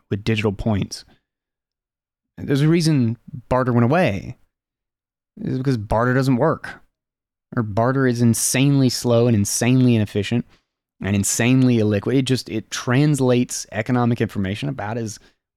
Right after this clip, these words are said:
poorly as any society could translate that information.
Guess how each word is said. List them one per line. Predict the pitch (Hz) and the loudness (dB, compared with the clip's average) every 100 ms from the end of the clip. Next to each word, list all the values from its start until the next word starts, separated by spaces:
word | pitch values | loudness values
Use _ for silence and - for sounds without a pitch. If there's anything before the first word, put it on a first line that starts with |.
| _ | _
poorly | - - 131 110 110 123 139 | -16 -4 0 2 2 4 2
as | 110 | 2
any | 107 107 117 113 _ _ _ _ | 0 2 2 0 _ _ _ _
society | - - 110 - 101 110 110 113 | -6 -4 -2 0 0 0 2 0
could | - 127 | 0 -4
translate | - 104 104 104 104 104 | -2 -4 -2 -2 -4 -6
that | 107 | -4
information. | 117 120 190 240 92 71 | -4 -2 0 -2 -4 -12